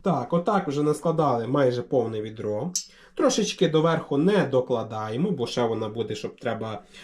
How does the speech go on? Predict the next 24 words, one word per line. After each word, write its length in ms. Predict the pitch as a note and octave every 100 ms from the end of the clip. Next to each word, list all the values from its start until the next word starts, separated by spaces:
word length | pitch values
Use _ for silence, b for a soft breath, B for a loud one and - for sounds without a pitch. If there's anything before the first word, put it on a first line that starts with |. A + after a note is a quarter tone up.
| B
закласти 580 | A#2+ C3+ B2+ A#2+ - A2
ще 220 | - G#2
марлючкою, 720 | G#2 B2+ E3 E3+ - C#3 C3
придавити 600 | G2+ G#2+ G#2+ B2 - G#2
ще 220 | - G#2+
камінчиком. 720 | G2 G#2+ D3 G3+ F#3+ F3+ F3+ - B B B B B2+
Ці 160 | - A#3+
капусточки 800 | A#3+ G3 F3 F3+ F3+ G#3 - G#3+
треба 520 | - D3+ E3+ F#3+ G3
щільненько 880 | F#3 - C#3+ B2+ B2 B2+ C#3+ D#3 C#3+
вкладати, 680 | C#3+ - C3+ A#2 G#2+ G#2 -
щоб 240 | - B2+
вони 240 | A#2+ B2+ F3+
щільненько 640 | - A#2+ A2+ B2 C3+ C3+
лягали. 320 | C3 A2 - -
І 380 | E3 F#3+ B3+ D4 B B B
класти 460 | D3 D3+ G3 -
отаким 460 | D3 C#3+ C#3 D#3+ B2+
розрізом 680 | C3+ D3 E3+ F#3 F#3+ F3+ F3+
доверху, 480 | E3 A#2+ G#2 A2
щоб 280 | G#2+ C#3 C#3
вона 260 | B2 B2 C3+
гарно 540 | A#2 B2+ C3 D3 E3+
прокисла. 640 | E3+ E3 - A#2 - -